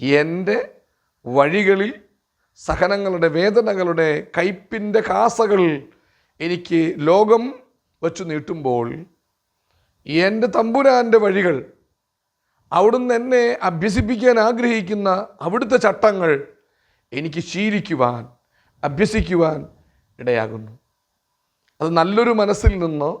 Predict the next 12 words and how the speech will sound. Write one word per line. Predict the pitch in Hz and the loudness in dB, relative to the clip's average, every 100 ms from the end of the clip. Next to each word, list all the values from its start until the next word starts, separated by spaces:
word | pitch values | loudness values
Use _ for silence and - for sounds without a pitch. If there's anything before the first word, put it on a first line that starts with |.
| - _ _ _ - | -14 _ _ _ -2
ആത്മീയ | 156 208 226 226 226 | 2 2 0 -2 -2
ശിക്ഷണമുള്ള | 220 - - 240 220 202 185 175 - - _ _ - | -2 -2 0 0 0 0 0 -2 -6 -20 _ _ -4
മനസ്സിൽ | 165 214 233 | 0 0 0
നിന്ന് | 208 180 | -2 0
മാത്രമേ | 156 147 185 196 190 190 180 - _ _ _ | 0 0 0 0 2 2 0 -6 _ _ _
ഇത്, | 156 170 208 - - _ _ - | -2 0 0 -2 -10 _ _ -8
ഈ | 175 | -2
വചനം | 175 160 202 214 - | 0 2 2 -2 0
ഉൾക്കൊണ്ട് | 175 254 196 262 247 247 262 | 0 0 0 0 2 2 2
ഉദ്ഘോഷിക്കാൻ | 214 214 170 220 220 208 208 196 | 0 -2 0 0 0 0 0 0
നമുക്ക് | 175 180 | -2 -2
പറ്റുകയുള്ളൂ. | 180 - - - - | -4 -6 -14 -16 -20